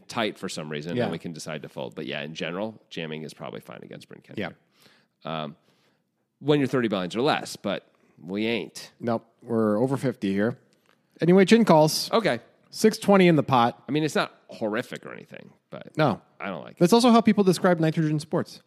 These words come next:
Speaker 1: Not horrific?
Speaker 2: Not horrific.
Speaker 1: <laughs>
Speaker 2: Which, you know, that doesn't necessarily mean it's just one level above not horrific, right? It could, it,
Speaker 1: Oh.
Speaker 2: it could mean that it's excellent. And that is what they
Speaker 1: Right.
Speaker 2: mean when talking about nitrogen.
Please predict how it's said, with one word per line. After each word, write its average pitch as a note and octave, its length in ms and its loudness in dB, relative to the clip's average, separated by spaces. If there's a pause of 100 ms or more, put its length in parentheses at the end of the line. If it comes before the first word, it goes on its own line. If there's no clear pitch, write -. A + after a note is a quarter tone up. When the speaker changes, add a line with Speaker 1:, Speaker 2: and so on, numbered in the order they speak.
Speaker 1:
Not A#2 200 -4
horrific? B2+ 340 -4
Speaker 2:
Not G3+ 240 6
horrific. G3+ 600 2 (280)
Speaker 1:
<laughs> - 260 -20
Speaker 2:
Which, G3 300 6
you A3+ 80 4
know, F#3+ 200 8
that F3 340 4
doesn't A3 240 6
necessarily G3 300 6
mean F#3 140 6
it's E3 120 6
just E3 400 2
one D#3+ 320 4
level D3 240 6
above C3 300 4
not G2 200 -2
horrific, E2+ 440 -8
right? G#2 180 -4
It A#2+ 80 0
could, D#3 140 2
it, D3 180 0
Speaker 1:
Oh. E3 220 2
Speaker 2:
it E3 100 0
could F3 140 4
mean F3 140 6
that D#3 120 4
it's C#3+ 120 -2
excellent. G#2 560 -6
And C#3+ 120 2
that F#3+ 180 6
is G3 220 6
what F3 100 6
they D3+ 80 6
Speaker 1:
Right. D3 80 4
Speaker 2:
mean B2 360 2 (260)
when C3+ 140 -2
talking B2 220 -2
about B2 140 -2
nitrogen. A#2+ 460 -6